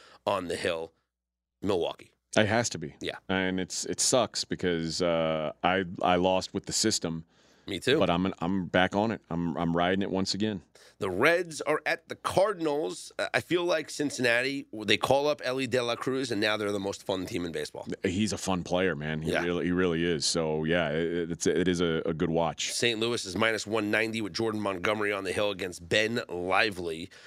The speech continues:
Speaker 1: The Padres are at the Rockies. San Diego minus one ninety. Yu Darvish against Austin Gomber.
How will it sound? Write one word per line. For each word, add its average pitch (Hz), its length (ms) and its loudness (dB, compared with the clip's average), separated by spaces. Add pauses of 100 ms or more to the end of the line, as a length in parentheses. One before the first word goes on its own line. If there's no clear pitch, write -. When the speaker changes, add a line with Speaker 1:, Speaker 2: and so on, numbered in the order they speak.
(140)
Speaker 1:
The 107 80 -6
Padres 156 520 2
are 156 80 2
at 151 80 -4
the 131 80 -4
Rockies. 147 500 -2
San 143 160 0
Diego 139 300 2
minus 123 260 -2
one 123 260 0
ninety. 123 280 0
Yu 117 220 -2
Darvish 123 520 0
against 107 260 -4
Austin 107 440 -2
Gomber. 117 400 0